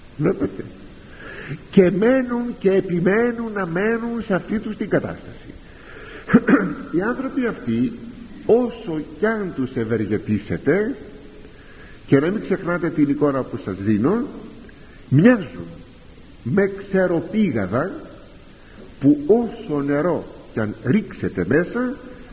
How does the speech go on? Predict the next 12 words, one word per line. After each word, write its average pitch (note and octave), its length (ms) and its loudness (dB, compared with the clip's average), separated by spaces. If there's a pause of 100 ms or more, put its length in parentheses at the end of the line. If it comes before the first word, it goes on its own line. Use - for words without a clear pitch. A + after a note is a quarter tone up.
(220)
ποτέ C3+ 460 0 (180)
τα A#2 80 -4
ξεροπήγαδα A2+ 1160 -2 (340)
δεν D#3 160 2 (240)
αποκτούν B2+ 840 0 (920)
νερό. G2+ 560 2 (1300)
Μάλιστα, G3 840 0 (560)
τίθεται G#3 360 6
και F#3 140 2
το E3+ 160 2
ερώτημα, G2 960 2 (1400)
μήπως E3+ 800 8